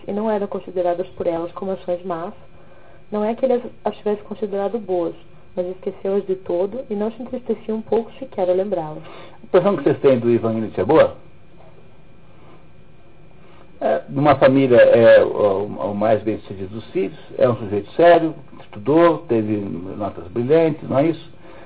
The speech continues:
Speaker 2: Acho que podemos concluir que a impressão que, que o, o Ivan dá é boa, né? Em princípio, não é?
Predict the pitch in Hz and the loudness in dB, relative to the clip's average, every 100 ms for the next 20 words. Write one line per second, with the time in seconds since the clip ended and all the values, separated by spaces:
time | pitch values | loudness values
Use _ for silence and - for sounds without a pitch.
0 | - - 220 - - 196 165 165 - 180 | -6 0 0 0 2 4 6 2 2 0
1 | 127 135 131 139 131 123 113 101 120 110 | 2 0 2 4 4 2 -6 -4 -2 -4
2 | - - - - 110 104 104 107 - 104 | -6 -18 -18 -8 -4 -4 -4 -6 -4 -2
3 | 104 95 104 101 113 143 156 143 104 117 | -2 0 0 2 4 4 2 2 2 2
4 | 147 - 110 - 95 - 135 - 117 139 | -2 -4 -6 -6 -14 -10 -10 -8 -2 -2